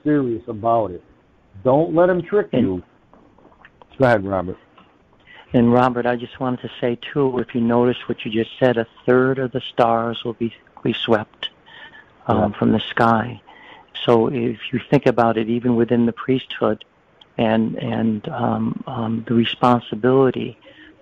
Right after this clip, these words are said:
Speaker 2: um, of informing, instructing, admonishing, and yet you hear very little of, of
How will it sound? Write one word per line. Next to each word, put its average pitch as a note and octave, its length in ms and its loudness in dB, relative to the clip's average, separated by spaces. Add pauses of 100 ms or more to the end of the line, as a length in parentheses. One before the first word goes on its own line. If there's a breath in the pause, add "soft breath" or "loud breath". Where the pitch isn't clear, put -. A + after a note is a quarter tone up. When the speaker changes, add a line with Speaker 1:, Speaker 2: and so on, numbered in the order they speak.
(140)
Speaker 2:
um, A2 440 -4
of G#2+ 300 -2 (140)
informing, A#2+ 760 2
instructing, A#2 640 -4
admonishing, A2 600 0
and A2 120 -2
yet A#2 220 0
you B2 80 2
hear C3 320 2
very C3+ 300 2
little C3+ 460 0 (640 loud breath)
of, A2+ 240 -2 (160)
of G#2+ 300 -4